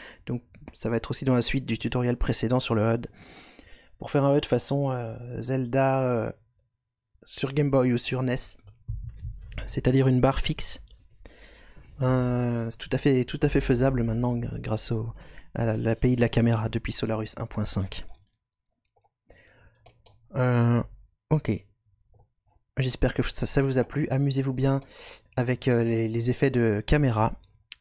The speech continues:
Et on se retrouve très bientôt. C'était Christopho. Et c'est tout pour le moment.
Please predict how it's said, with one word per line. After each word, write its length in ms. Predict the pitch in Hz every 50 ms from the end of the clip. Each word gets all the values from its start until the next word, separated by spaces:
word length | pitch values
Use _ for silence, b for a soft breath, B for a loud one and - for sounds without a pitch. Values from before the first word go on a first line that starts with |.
| _ _
Et 240 | 135 135 135 - - _ _ _
on 80 | - 131
se 140 | - - 113
retrouve 240 | 117 - - 135
très 160 | - - - 143
bientôt. 420 | 147 147 143 - 165 165 - _ _ _ _ - -
C'était 300 | - - - - 117 -
Christopho. 640 | - - 123 - - 123 - - - 127 123 - - _ _ - -
Et 60 | -
c'est 160 | - - 143
tout 140 | 135 - 196
pour 160 | 202 196 180
le 80 | 185 180
moment. 320 | 180 180 180 185 185 185